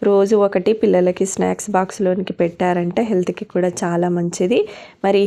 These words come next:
హెల్దీ స్నాక్ రెసిపీని ఎలా చేసుకోవాలో చూసేద్దాం రండి. ఇక్కడ నేను ఒక కప్పు బెల్లము, ఒక కప్పు పుట్నాల పప్పుని,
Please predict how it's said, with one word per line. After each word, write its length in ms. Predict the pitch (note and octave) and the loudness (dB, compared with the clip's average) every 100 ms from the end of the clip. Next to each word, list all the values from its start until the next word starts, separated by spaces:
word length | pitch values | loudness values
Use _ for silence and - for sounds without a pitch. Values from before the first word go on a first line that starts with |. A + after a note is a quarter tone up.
| G3 | 2
హెల్దీ 340 | F#3+ G3 A3 A3 - | 2 4 4 2 0
స్నాక్ 280 | G3 F#3 F#3+ | -2 0 -2
రెసిపీని 360 | F#3 - G3 F#3 | -2 -2 0 0
ఎలా 120 | F3+ F3 | 0 -2
చేసుకోవాలో 480 | F3+ - F3 F3 G3+ A#3 | -4 -4 -2 0 0 0
చూసేద్దాం 480 | D#4 - F3 F3 G#3 G3 | -4 -2 -4 -2 -2 -2
రండి. 300 | F3 G3 G4 G#4+ - - _ A3+ | 0 2 2 0 -10 -20 _ -4
ఇక్కడ 200 | G#3 G3 F#3+ F#3 | 0 2 2 0
నేను 220 | F#3+ C#4 A4+ - _ G#3+ | 0 0 0 -4 _ -6
ఒక 120 | G3+ G3 G#3+ | -4 -2 -2
కప్పు 260 | - G#3+ F#3+ | 0 0 2
బెల్లము, 420 | F#3 F3+ F#3 G3+ G#4 - _ - | 4 4 2 2 0 -2 _ -8
ఒక 140 | F#3 F#3+ F#3+ | -4 -2 -2
కప్పు 260 | F3 - G#4+ A#4 - _ | -2 2 2 2 -4 _
పుట్నాల 440 | G3+ F#3+ F#3+ F#3 F#3 | -2 0 0 0 0
పప్పుని, 400 | F#3+ F3+ G3 G3+ | -2 -2 -2 0